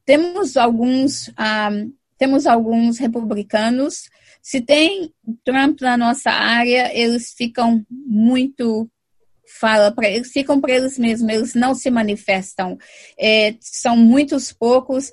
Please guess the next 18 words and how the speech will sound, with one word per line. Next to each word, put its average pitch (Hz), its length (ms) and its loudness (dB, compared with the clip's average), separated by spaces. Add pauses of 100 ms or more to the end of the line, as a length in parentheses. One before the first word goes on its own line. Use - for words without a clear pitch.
(280)
Tem 254 140 0
uma 294 140 2
pres-, 285 360 0
tem 285 100 2
um 302 180 4
grupo 277 320 0
pequeno 269 680 -2
que - 140 -10
chama 233 580 0
de 226 240 -6 (140)
patriotas, 247 1080 0 (160)
né? 233 320 2 (500)
Que 262 360 0
de 240 100 -2
vez 285 240 2
em 285 100 0
quando 269 400 0
eles 269 320 0